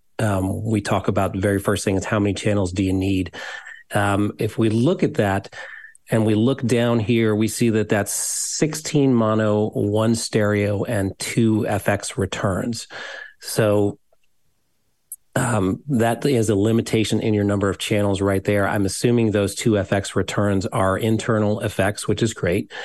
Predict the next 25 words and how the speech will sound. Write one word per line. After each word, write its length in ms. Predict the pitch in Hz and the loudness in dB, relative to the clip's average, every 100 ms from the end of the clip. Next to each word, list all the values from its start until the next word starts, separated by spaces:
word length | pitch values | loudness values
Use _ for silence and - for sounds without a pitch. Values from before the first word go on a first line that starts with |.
| - - - | -12 -10 -2
Um, 320 | 113 101 104 | 0 2 0
the 100 | 107 | 0
question 380 | 104 113 101 101 | 0 0 0 -2
is, 100 | 95 | -2
could 380 | - - 131 113 | -4 0 2 2
you 160 | 113 | 2
route, 500 | 92 98 98 107 - - _ _ _ - | 2 2 0 -2 -8 -18 _ _ _ -4
if 160 | 101 | 0
you're 100 | 104 | 2
not 300 | 101 117 135 | 2 2 2
using 320 | 120 110 98 95 | 2 2 2 0
the 100 | 95 | 0
internal 380 | 95 107 92 | 0 0 0
effects, 320 | 90 98 95 - | -2 -2 -2 -4
could 260 | - 104 | -2 0
you 100 | 107 | 2
route 360 | 101 98 107 - | 2 0 -2 -6
some 320 | - 104 101 | -2 0 0
additional 640 | 104 98 104 - 104 98 | -2 0 -2 0 -2 0
stereo 640 | 92 - 104 101 98 95 107 | -4 -2 0 2 0 0 -2
inputs 520 | 110 101 107 87 - | -2 -2 -2 -4 -2
there 320 | 113 95 87 | -2 0 0
to 220 | - 95 | -2 0
actually 400 | 95 87 - 90 | 0 0 -2 -2
utilize 640 | 92 120 139 110 98 92 | 0 2 2 2 0 -2